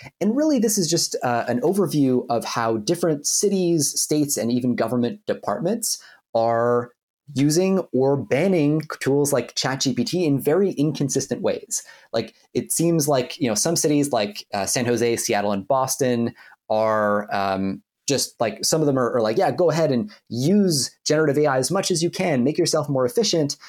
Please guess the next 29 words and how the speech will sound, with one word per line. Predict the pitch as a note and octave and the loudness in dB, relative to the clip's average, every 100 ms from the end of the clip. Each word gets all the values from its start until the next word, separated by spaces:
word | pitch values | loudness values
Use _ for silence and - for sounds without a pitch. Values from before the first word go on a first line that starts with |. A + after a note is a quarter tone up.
| - _ _ | -20 _ _
Whereas | B2+ D3+ D3+ | 0 2 4
others | E3 D#3+ | 2 2
are | D3 | 2
saying, | D3+ C3+ | 2 2
"No, | E3+ C3 | 4 2
you're | A2 A#2 - - | 2 0 -2 -2
banned | A#2 B2 A2+ | 0 0 -2
from | G#2 A#2+ | -2 -2
using | A2+ A#2 | 0 0
these | G#2+ - | -2 -2
systems | A#2+ A#2 A2 G2+ | -2 -2 -4 -2
altogether." | G2+ - G#2 D#3 D#3 C3+ - - _ - | -2 -2 0 2 2 0 -4 -20 _ -4
And, | A2 G#2+ G#2+ | -2 0 0
um, | A2+ G#2 G#2 G#2 - | 0 2 2 0 -2
this | D3+ A#3 | -2 0
is | D4 | 0
kind | - A#3+ | 0 0
of | B3 | 2
important | A3+ A#3+ C#4+ D3 | 0 0 -2 -4
because | - B2+ D3 | -4 -2 0
these | E3 C#3+ | 0 0
domestic, | D3 C#3 E3 - - | 0 0 0 -2 -2
sorry, | A#2+ F#2 | -2 -2
domestic, | - F#2 - G#2 | -4 -4 -6 -4
these | C3 B2 | -4 0
local | A#2+ B2+ F#3+ F#3+ C3 G#2+ - _ - | 2 2 2 2 0 0 -4 _ -6
laws | A2+ A2 A2+ A2+ | 0 2 2 0
and | A2 | 0
regulations, | G#2 G#2+ F#3 G#3+ E3+ C#3 B2 | 0 0 0 0 0 0 -2